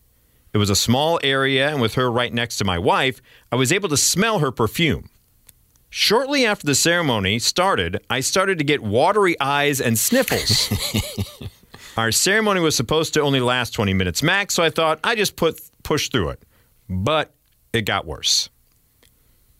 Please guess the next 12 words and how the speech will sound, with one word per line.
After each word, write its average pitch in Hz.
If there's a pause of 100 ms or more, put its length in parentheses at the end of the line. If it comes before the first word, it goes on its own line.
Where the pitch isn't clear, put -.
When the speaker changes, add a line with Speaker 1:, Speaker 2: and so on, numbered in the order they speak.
(560)
Speaker 1:
It 101
started 175
getting 202
worse 156
after 139
the 147
ceremony 101
when 104
new 131
mother-in-law 123
hugged 208
me. 101